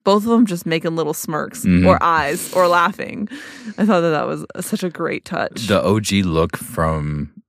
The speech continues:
Speaker 2: Damon to Viserys, the first one, where it was like, "Okay, this is all what it was before. We're the same people we were before."
Speaker 1: Yep.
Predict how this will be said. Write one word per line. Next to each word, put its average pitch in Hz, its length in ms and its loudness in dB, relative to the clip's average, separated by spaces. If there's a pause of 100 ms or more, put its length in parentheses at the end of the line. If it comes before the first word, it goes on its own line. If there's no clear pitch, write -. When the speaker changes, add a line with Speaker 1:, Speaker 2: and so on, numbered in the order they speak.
(240)
Speaker 2:
Damon 78 340 0
to 76 140 -8
Viserys, - 680 -6 (260)
the - 80 -6
first - 360 -2
one, 67 340 -6 (160)
where 71 160 -4
it 69 60 0
was 69 160 -6
like, 65 120 -4
"Okay, 69 420 -4 (640)
this - 180 -4
is 80 100 -4
all 76 380 2 (1800)
what 90 260 2
it 80 120 -2
was 78 300 0
before. 69 580 -6 (1300)
We're 90 180 0
the 80 100 -2
same 92 240 2
people 92 260 0
we 85 100 2
were 82 200 2
before." 78 460 0
Speaker 1:
Yep. 92 200 0